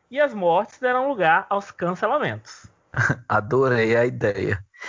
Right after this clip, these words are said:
Speaker 2: Quem será que vai conseguir a autorização da Lumena para chegar até o final? A gangue, que nesta partida está sendo chamada de Grupão, é composta por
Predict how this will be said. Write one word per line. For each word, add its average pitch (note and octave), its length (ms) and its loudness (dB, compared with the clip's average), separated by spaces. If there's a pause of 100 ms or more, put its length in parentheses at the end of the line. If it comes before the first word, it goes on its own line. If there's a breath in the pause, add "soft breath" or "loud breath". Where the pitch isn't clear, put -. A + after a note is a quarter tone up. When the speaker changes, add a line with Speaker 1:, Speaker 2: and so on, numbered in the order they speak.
(360 loud breath)
Speaker 2:
Quem A#3 160 2
será E3+ 440 2
que - 160 -2
vai D3+ 180 2
conseguir C#3+ 460 -2
a C3 40 4
autorização C3+ 680 0
da A#2+ 120 2
Lumena D#3 800 0
para D3+ 200 0
chegar B2+ 300 0
até B2+ 200 0
o C3 60 0
final? C3 500 0 (340)
A D#3+ 140 4
gangue, B2 520 -2 (260 loud breath)
que D#3 80 -4
nesta C#3+ 300 0
partida C#3+ 460 -2
está A#2+ 220 -2
sendo A#2 220 0
chamada A2 460 0
de A2 160 -4
Grupão, C3 680 -2 (320 soft breath)
é D3 80 -2
composta C#3+ 600 -2
por - 240 -4